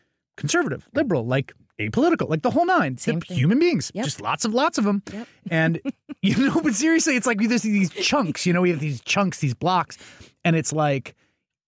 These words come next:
Speaker 1: it's just fascinating to me that that statement, that impulse is born of a conversation happening among African Americans about
Speaker 2: Mm-hmm.
Speaker 1: what had just happened.
Speaker 2: Absolutely. And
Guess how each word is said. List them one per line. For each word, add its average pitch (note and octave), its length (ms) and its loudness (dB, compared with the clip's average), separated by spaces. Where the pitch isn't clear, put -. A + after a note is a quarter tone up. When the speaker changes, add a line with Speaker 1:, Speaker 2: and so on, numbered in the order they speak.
Speaker 1:
it's D#3+ 220 0
just D#3 160 -2
fascinating E3+ 480 2
to B2+ 60 2
me C#3 220 4
that G#2+ 180 -2
that A2+ 240 -2
statement, A2 520 -2
that G#2+ 220 0
impulse B2 380 2
is A2+ 100 2
born A#2 360 2
of G2+ 160 0
a F#2+ 200 0
conversation A2+ 600 -2
happening G2 640 -4
among C#3 260 4
African A2+ 320 0
Americans G2+ 400 0
about G2+ 260 0
Speaker 2:
Mm-hmm. D4+ 80 0
Speaker 1:
what F#2 100 -4
had E2+ 120 -8
just E2+ 200 -10
happened. - 420 -14
Speaker 2:
Absolutely. G3 760 -6
And G3+ 420 0